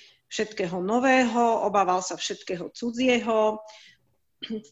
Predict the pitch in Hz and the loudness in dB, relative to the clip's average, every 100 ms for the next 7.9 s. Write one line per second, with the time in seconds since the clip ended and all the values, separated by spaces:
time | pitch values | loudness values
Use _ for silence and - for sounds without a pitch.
0 | - 320 - 277 262 254 226 220 214 214 | 0 0 2 0 2 4 4 4 2 0
1 | 214 202 240 247 294 - 262 - - 240 | -4 -2 4 4 4 0 -4 -6 -4 -2
2 | 226 220 240 226 220 220 - - 220 214 | -2 -2 -2 2 4 2 0 -2 0 0
3 | 214 214 208 - _ - 269 285 254 233 | 0 -2 -6 -20 _ 2 4 6 4 2
4 | 240 247 247 220 240 240 196 190 208 233 | 2 0 0 2 2 0 -2 -2 -4 -2
5 | 226 220 220 208 190 190 226 240 - 247 | 0 0 -2 -2 -2 -2 0 -2 -2 -4
6 | - 220 190 208 226 220 - - 190 185 | -4 -4 -2 0 0 -2 -10 -8 0 0
7 | 190 202 208 220 214 - 202 196 196 | 2 0 0 0 -2 -2 2 2 0